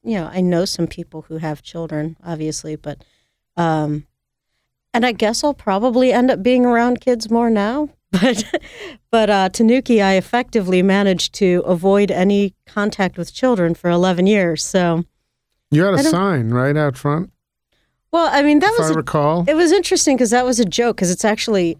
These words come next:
Speaker 1: I mean, it's a law. It's, you know, you go into a bar
Speaker 2: No
Speaker 1: and it's
Speaker 2: minors, right.
Speaker 1: twenty-one plus, no minors. You know, it's like, and I'd get in arguments with people and they're like, "This is ridiculous." I'm like, "You know, someone from the state comes and puts that sticker on my door. I didn't make this up."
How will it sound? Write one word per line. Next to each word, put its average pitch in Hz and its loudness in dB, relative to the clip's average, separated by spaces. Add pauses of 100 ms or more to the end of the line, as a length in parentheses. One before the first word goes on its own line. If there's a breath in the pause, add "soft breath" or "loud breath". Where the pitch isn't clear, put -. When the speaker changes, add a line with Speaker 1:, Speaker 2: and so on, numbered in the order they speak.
Speaker 1:
I 190 0
mean, 190 4
it's 185 -2
a 190 0
law. 190 0
It's, - -14
you 180 -2
know, 165 0
you 165 -6
go 175 2
into 180 0
a 185 2
bar 233 2
Speaker 2:
No - 0
Speaker 1:
and - 2
it's - 0
Speaker 2:
minors, - 0
right. 233 0
Speaker 1:
twenty-one 190 2
plus, 226 -2
no 175 2
minors. 190 0
You 175 4
know, 180 2
it's - -6
like, 175 -2 (520 soft breath)
and 180 0
I'd 185 0
get 233 0
in 202 2
arguments 214 2
with 185 -2
people 180 2
and 160 0
they're 175 2
like, 175 0
"This 285 0
is 285 -2
ridiculous." 285 0
I'm 254 0
like, 247 0
"You 277 2
know, 311 2
someone 392 2
from 294 2
the 240 2
state - -2
comes 190 -2
and 185 2
puts 196 -2
that 175 0
sticker 240 0
on 175 0
my 180 2
door. 175 2
I 220 4
didn't 254 0
make 185 0
this 175 -4
up." 196 -2